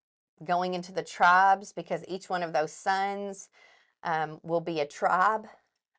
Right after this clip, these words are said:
Um, when you hear the twelve tribes, it's the tri-, these, these men that sold Joseph into slavery, these men are the men that, remember when Peter, um, was standing at Pentecost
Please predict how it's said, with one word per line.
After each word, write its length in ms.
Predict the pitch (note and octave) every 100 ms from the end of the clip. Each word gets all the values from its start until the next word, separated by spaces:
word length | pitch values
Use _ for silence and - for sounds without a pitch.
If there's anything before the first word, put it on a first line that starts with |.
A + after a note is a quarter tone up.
| -
Um, 240 | F3 D#3
when 180 | D3+ E3
you 80 | E3
hear 220 | F3+ G#3
the 100 | F3+
twelve 360 | E3 - F#3+ F3+
tribes, 500 | - G3 F#3 F#3 F#3
it's 240 | F3 F3
the 120 | - E3+
tri-, 300 | - - F3+
these, 420 | E3+ G3+ A#3 - -
these 320 | F3+ A3 A#3
men 440 | G3+ D#3+ D3 E3 - -
that 180 | D#3 -
sold 300 | E3 E3 E3
Joseph 340 | E3+ F3 D#3
into 180 | D#3+ D3
slavery, 540 | - G3 G3+ D#3+ D3 _ _ _ _ _ _ _
these 260 | F3+ A3 A3
men 240 | F#3+ E3
are 220 | D#3 D#3 D#3+
the 120 | D#3+
men 480 | D#3 E3 D#3+ D#3+ D#3 -
that, 240 | D3+ D3 C3+
remember 420 | E3 E3+ F3 F3+
when 220 | E3 E3 D3
Peter, 600 | - G3+ F#3+ F3 D#3+ D3 _ _ _ -
um, 200 | D#3 D3+
was 160 | D3+
standing 440 | - E3+ F3 E3+ C#3+
at 120 | -
Pentecost 760 | G#3+ G#3+ D#3+ D3+ - - -